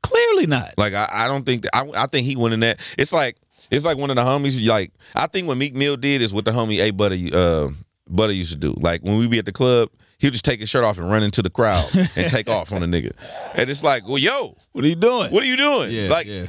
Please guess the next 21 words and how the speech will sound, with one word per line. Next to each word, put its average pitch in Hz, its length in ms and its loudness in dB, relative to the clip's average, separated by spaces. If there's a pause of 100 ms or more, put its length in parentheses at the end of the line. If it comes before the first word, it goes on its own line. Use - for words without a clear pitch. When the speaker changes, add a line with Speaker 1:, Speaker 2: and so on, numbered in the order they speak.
(160)
Speaker 2:
you 180 100 2
didn't 233 120 -4
see 220 160 0
them 208 140 2
whole 240 360 2
other 226 160 -2
card 233 340 2
Speaker 1:
Right. 226 220 2
Speaker 2:
niggas 240 100 0
over 240 120 -2
there 240 200 4
that 220 120 -2
he 240 140 0
came 233 360 -2
with? 240 220 0 (380)
You 170 160 2
know 220 60 2
what 202 60 -6
I'm 185 60 -10
saying? 220 220 2
Like, 165 240 0